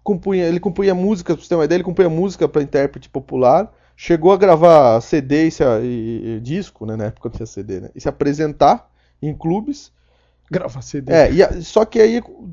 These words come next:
Speaker 1: começou a dar o salto, porque a esposa dele, é, era filha de um dos maiores nomes do cinema italiano, Peppino Amato, produtor de clássicos como Ladrão de Bicicletas e La Dolce Vita.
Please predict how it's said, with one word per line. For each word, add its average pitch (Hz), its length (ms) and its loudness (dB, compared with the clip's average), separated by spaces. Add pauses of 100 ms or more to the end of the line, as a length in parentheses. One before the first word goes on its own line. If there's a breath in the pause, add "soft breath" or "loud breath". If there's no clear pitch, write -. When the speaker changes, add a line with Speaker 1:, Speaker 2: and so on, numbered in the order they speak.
(120)
Speaker 1:
começou 214 340 -4
a - 20 -14
dar 208 80 2
o 220 80 2
salto, 160 320 0
porque 165 180 -8
a 156 40 -2
esposa 190 320 -2
dele, 175 480 4
é, 135 460 0
era 160 120 0
filha 185 360 0
de 165 120 -10
um 196 80 -6
dos 180 120 -8
maiores 196 840 -4
nomes 185 300 -2
do 175 80 -12
cinema 175 260 -6
italiano, 156 400 -2
Peppino 170 380 -8
Amato, 131 440 -4 (800)
produtor 143 360 -6
de 135 100 -8
clássicos 135 340 -2
como 147 140 -8
Ladrão 135 220 0
de 135 80 -8
Bicicletas 147 720 0
e 151 40 -8
La 147 120 -2
Dolce 151 280 -6
Vita. 135 360 -14